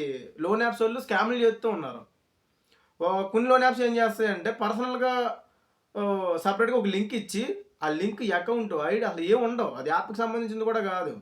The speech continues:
లేట్ అయితే దానికి పే చేయమంటారు. మీరు దానికి పే చేసిన తర్వాత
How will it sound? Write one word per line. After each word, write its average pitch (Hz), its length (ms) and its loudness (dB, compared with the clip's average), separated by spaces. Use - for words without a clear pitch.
లేట్ 202 280 4
అయితే 214 260 4
దానికి 214 280 2
పే 226 100 8
చేయమంటారు. 147 500 0
మీరు 196 160 0
దానికి 226 260 2
పే 220 80 6
చేసిన 240 280 0
తర్వాత 247 340 -2